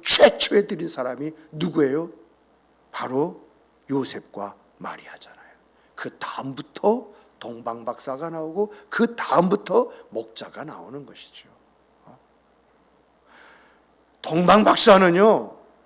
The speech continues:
하나님 앞에 최초의 예물을 드린 그런 사람으로서 역사 가운데에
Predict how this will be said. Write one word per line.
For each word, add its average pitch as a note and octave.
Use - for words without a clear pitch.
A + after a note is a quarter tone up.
하나님 C#4
앞에 C#4+
최초의 D4
예물을 B3+
드린 G#3+
그런 B3+
사람으로서 G3
역사 F#3
가운데에 E3